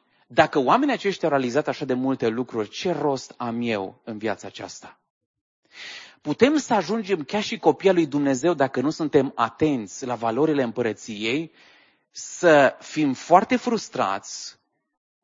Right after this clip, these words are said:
în familie, la locul de muncă,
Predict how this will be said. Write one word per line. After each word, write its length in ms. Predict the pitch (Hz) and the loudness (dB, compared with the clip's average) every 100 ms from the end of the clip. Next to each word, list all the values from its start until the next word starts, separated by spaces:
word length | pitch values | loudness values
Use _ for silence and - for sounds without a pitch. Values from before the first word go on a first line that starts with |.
| _ - | _ -4
în 160 | 131 | -2
familie, 960 | 156 208 220 196 160 120 113 117 139 147 _ _ _ _ _ | 0 2 4 4 2 2 2 0 -2 -8 _ _ _ _ _
la 240 | 104 104 | 0 4
locul 300 | 160 185 190 | 6 6 4
de 120 | 175 185 | 4 2
muncă, 640 | 170 131 113 123 131 143 | 4 -2 -2 -2 -2 -4